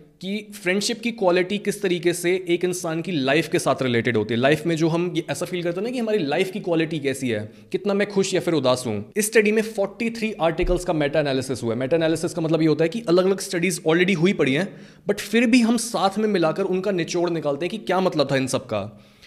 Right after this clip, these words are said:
तो यहाँ पर ये बोला जा रहा है कि किस तरीके से friendship की क्वालिटी inversely related होती है depression के साथ। मतलब, अगर आपके friends बहुत अच्छे हैं, तो आपकी life में depression के chances गिर जाते हैं, जबकि अगर आपके friends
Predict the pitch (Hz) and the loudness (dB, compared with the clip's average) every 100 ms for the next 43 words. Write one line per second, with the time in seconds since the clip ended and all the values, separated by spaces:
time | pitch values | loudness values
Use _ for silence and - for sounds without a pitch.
0 | - _ - 165 175 160 143 170 208 202 | -20 _ 0 4 4 4 0 4 6 8
1 | 185 180 156 151 147 196 - - - _ | 8 8 6 6 4 0 -4 -20 -20 _
2 | 220 208 226 233 214 214 208 226 220 - | -12 -4 0 2 2 2 2 2 -2 -2
3 | 196 208 - 196 - - 214 208 170 165 | 0 0 0 -2 -4 -10 -8 -6 0 4
4 | 175 170 160 170 - 175 165 190 - 233 | 4 2 -2 -2 -2 0 2 0 0 0
5 | 180 165 165 147 180 151 151 170 190 165 | 2 0 0 0 0 -2 -2 -2 0 -2
6 | 117 107 98 - - _ _ _ 135 208 | -2 -4 -8 -14 -20 _ _ _ 0 0
7 | 196 208 208 214 208 196 226 196 190 147 | 2 2 2 0 -4 -2 0 2 2 2
8 | - 139 165 - 202 208 165 214 220 196 | -2 -4 -4 -4 -6 0 -2 0 2 2
9 | 202 185 151 170 160 190 180 165 139 165 | 2 -2 0 0 0 0 0 0 0 -2
10 | 127 147 127 107 107 98 101 - - - | 2 4 4 2 0 -4 -6 -12 -20 -20
11 | - 143 190 208 185 214 208 208 208 185 | -6 -4 -4 -2 2 2 2 -2 0 -2
12 | 196 | -2